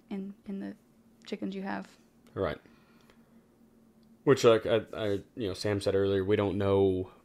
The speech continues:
Speaker 2: where the virus came from. We don't know if the, the ones that we bought at the Tractor Supply here, I'm just call it Tractor Fly. We call it Tractor Fly 'cause that's what Beckett calls it.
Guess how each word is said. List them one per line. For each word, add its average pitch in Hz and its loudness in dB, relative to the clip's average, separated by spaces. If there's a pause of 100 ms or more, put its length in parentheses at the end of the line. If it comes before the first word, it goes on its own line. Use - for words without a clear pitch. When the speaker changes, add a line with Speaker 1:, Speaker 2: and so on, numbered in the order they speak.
(600)
Speaker 2:
where 104 4
the 98 2
virus 92 2
came 92 -4
from. 95 -2 (1200)
We 120 8
don't 123 8
know 113 4
if 98 -2
the, 101 2
the 101 -4
ones 107 2
that 95 -2
we 117 2
bought 104 4
at 87 -4 (140)
the 82 -8
Tractor - -6
Supply 101 -2
here, 101 -2
I'm 113 -10
just - -10
call 113 2
it - -16
Tractor 90 -2
Fly. 98 -2
We 160 0
call 135 8
it - -8
Tractor - -2
Fly 104 4
'cause 101 -2
that's 95 -4
what 90 -4
Beckett 98 -4
calls 120 0
it. 131 -6